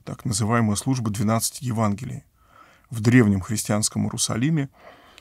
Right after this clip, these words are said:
во главе с Иерусалимским патриархом христиане города со своими священниками обходили места, на которых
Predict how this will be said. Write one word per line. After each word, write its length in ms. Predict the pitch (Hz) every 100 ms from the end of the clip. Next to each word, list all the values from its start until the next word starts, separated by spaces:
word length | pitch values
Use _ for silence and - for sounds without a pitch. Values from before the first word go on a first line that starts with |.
| _
во 400 | - 101 107 113
главе 380 | 110 117 117 98
с 140 | -
Иерусалимским 580 | 104 101 104 110 107 -
патриархом 640 | - 110 107 143 147 135 139
христиане 720 | - 113 - 117 107 107 110 _ - - -
города 560 | 113 127 156 127 117
со 120 | 117 -
своими 360 | - 120 110
священниками 800 | - - - 131 139 123 113 117 - - -
обходили 520 | - - 131 135 120
места, 640 | 110 120 - 131 110 - _ _ _ _ _
на 100 | -
которых 480 | 104 110 113 104 -